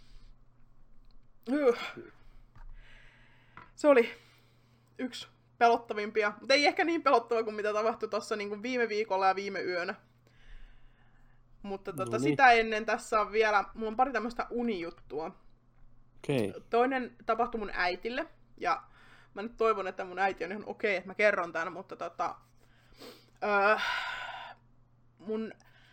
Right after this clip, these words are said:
Speaker 1: äiti oli naimisissa vielä pari vuotta sitten, ennen kuin mun isäpuoli kuoli.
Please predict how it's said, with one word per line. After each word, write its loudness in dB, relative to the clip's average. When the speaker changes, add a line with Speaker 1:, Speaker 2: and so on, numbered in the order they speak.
Speaker 1:
äiti 4
oli 4
naimisissa 2
vielä 4
pari 2
vuotta -2
sitten, -6
ennen -8
kuin -14
mun -10
isäpuoli -6
kuoli. -10